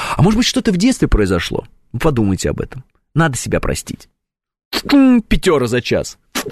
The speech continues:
Пятёра за час. Десятка за час. Улетает. Просто за час. За час.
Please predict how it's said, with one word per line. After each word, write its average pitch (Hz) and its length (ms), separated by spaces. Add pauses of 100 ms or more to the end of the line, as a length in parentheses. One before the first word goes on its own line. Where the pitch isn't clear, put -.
(320)
Пятёра 143 360
за 107 160
час. - 300 (100)
Десятка 170 480
за 117 100
час. - 220 (520)
Улетает. 151 500
Просто 196 220
за 165 120
час. - 340 (460)
За 143 160
час. - 340